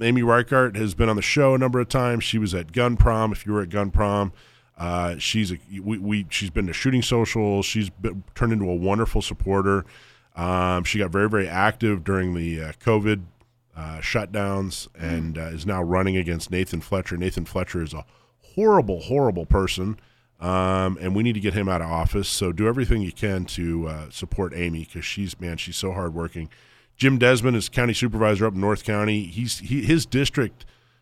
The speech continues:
has changed a little bit, um, and he definitely needs your help. He's been extremely supportive of San Diego County Gun Owners. In fact, we gave him an, uh, an elected, uh, of the year award at our dinner, uh, a little while back.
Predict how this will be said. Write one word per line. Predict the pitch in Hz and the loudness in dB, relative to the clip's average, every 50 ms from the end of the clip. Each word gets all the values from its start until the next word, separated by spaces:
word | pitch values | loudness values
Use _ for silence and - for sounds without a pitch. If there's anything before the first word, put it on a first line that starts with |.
| _ _ | _ _
has | - 117 104 - | 2 2 2 2
changed | - - - 120 127 151 160 - - 139 | 0 0 0 2 4 2 2 2 2 4
a | |
little | 131 135 143 139 127 | 4 6 6 4 4
bit, | 107 104 135 160 196 208 - - - | 4 4 4 4 2 0 -4 -12 -8
um, | 95 101 98 98 98 95 95 95 92 92 85 - - | -2 0 2 2 4 4 2 2 0 0 -4 -6 -4
and | 101 101 101 | -2 0 0
he | 101 123 | 0 0
definitely | 123 123 127 131 - 147 160 127 | 2 2 2 2 2 0 0 0
needs | 117 117 117 107 92 | 2 2 2 2 0
your | 104 95 | 0 2
help. | 90 110 123 156 175 - - | 2 2 2 0 -2 -2 -2
He's | 98 113 120 113 - | 0 0 0 -2 -2
been | - 127 113 107 104 98 98 95 | 0 0 2 2 2 0 0 -2
extremely | 90 90 87 - - - 117 113 107 | -4 -6 -6 -4 -2 0 0 0 0
supportive | - - - - 113 113 110 | -2 -4 -2 0 0 0 0
of | 95 | -2
San | - - 117 110 110 | -4 -4 -2 -2 0
Diego | 113 110 104 | -2 -2 -4
County | 87 - 110 101 95 | -4 -4 -2 -2 -2
Gun | 87 98 101 110 | -2 -2 -2 -2
Owners. | 123 135 127 - | -2 -2 -2 -4
In | - | -4
fact, | 110 101 - - | -4 -4 -4 -6
we | 92 | -4
gave | 85 104 104 98 - | -4 -2 -4 -2 -2
him | 107 104 101 | -2 -2 0
an, | 95 87 | 0 -2
uh, | 82 80 - _ _ _ _ _ _ _ | -2 -6 -8 _ _ _ _ _ _ _
an | - 95 | -6 -4
elected, | 90 90 92 98 101 - - - 113 104 95 82 80 | -2 0 0 0 -2 -2 -2 0 0 0 0 0 -2
uh, | 101 | -4
of | 90 90 95 87 76 | -2 -2 -4 -4 -2
the | 85 85 | -4 -4
year | 82 85 92 104 117 123 | -2 -2 0 0 2 2
award | 117 104 101 104 113 131 139 131 | 2 2 2 2 2 2 2 2
at | 104 | 2
our | 98 92 90 | 2 2 0
dinner, | 82 80 95 98 113 127 131 123 - | 0 0 0 0 0 0 -2 -4 -6
uh, | - 92 92 92 90 | -8 -8 -6 -6 -6
a | 90 | -4
little | 92 104 101 101 | -2 -2 0 2
while | 104 101 98 92 | 2 2 0 0
back. | 80 82 90 101 120 131 - | 0 -2 -4 -4 -4 -6 -8